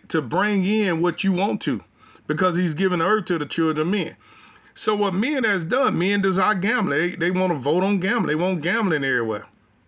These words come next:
That ain't good, because a lot of people go gamble away they, um, what, their house note and the bills and this and that. Men wanna drink alcohol. It, it used to be prohibited, but they want it.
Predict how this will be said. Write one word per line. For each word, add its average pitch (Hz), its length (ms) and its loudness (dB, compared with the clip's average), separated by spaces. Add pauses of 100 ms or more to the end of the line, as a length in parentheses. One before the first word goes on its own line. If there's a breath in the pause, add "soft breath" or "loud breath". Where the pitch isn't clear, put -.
(540)
That 151 240 0
ain't 156 240 -2
good, 143 320 -2 (840 soft breath)
because 160 320 0
a 156 60 0
lot 170 220 0
of 208 100 -4
people 170 180 -2
go 165 200 0
gamble 170 360 -2
away 175 240 0
they, 175 200 0
um, 170 420 0
what, 156 300 -2 (320 soft breath)
their 123 140 -2
house 175 300 0
note 180 380 0
and 123 240 -2
the 110 60 -2
bills 180 440 2
and 175 140 0
this 175 120 0
and 170 120 -2
that. 202 160 -4 (340 loud breath)
Men 156 300 0
wanna 190 220 2
drink 196 320 0
alcohol. 151 580 0
It, 143 60 0
it 143 80 -4
used 175 400 2
to - 60 -4
be 202 140 2
prohibited, 220 640 0
but 139 140 -4
they 180 140 0
want 196 300 -2
it. - 60 -14